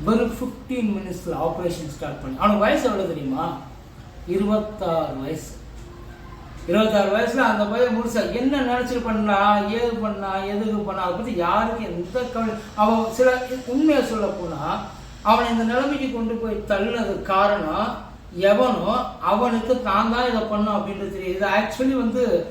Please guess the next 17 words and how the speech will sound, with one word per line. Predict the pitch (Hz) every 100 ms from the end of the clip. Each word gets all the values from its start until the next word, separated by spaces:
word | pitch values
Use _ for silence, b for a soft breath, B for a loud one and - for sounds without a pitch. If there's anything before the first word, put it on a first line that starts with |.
| - 185
ஆக்சிடென்டல் | 233 240 254 233 214 214 196
டெத் | 196 196
கிடையாது, | 175 175 165 123 117 - - - - - - -
it's | 175 202
a | 165 - 226
society | 214 247 240 214 214
model. | - - - - - - - - - - - - - - -
சொசைட்டி | 233 220 254 247 233
மாடல் | 226 202 202 208
என்ன | 202
தெரியுமா? | 190 180 208 254 254 143 170
மொத்த | 185 180 190
சமூகமும் | - 202 202 220 226 214 208 208
சேர்ந்து | - 208 208 208 208 277 339 - - -
அவனை | 160 160 156 - 226 - - - - - - - - - - -
போட்டு | 202 202 - -
தள்ளிடுச்சு. | 151 143 131 - - -